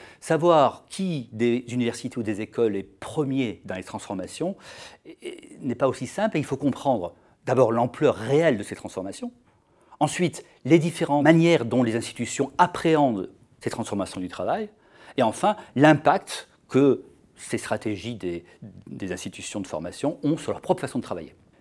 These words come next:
Alors pour évaluer l'ampleur de transformation du travail, nous avons tout simplement interrogé des managers en activité, on leur a demandé comment ils vivaient les tra-, ces transformations. Parce que la, la radicalité dont on parle est peut-être exagérée. Il est possible que,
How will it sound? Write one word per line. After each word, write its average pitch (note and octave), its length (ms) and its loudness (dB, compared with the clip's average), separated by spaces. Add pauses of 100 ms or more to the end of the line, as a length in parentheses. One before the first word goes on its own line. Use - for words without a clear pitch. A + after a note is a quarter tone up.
Alors B2+ 160 8
pour A#3 140 8
évaluer E3+ 320 8
l'ampleur C3+ 340 2
de - 60 -8
transformation A2 480 -4
du F#2+ 80 0
travail, G#2 420 0 (240)
nous A2+ 100 -8
avons G#2 120 0
tout F#2 80 -10
simplement G#2+ 560 -2 (360)
interrogé A#2+ 760 0
des A#2+ 140 4
managers G#2 440 -2
en G#2 100 0
activité, G2 600 0 (140)
on C3+ 120 2
leur A#2+ 180 4
a A#2 80 -2
demandé A2+ 500 -2 (760)
comment B2+ 200 6
ils A2 100 0
vivaient B2 540 0
les G2+ 80 -4
tra-, - 160 -8
ces - 140 -10
transformations. - 560 -6 (180)
Parce - 160 -6
que - 80 2
la, C3 280 8
la C#3 120 6
radicalité C#3+ 640 6
dont G#2 160 -2
on A2 80 0
parle F3 240 6
est A#2+ 60 6
peut-être - 340 4
exagérée. A2+ 640 4
Il G2 80 -2
est A2 60 0
possible B2 320 -4
que, G#2 180 2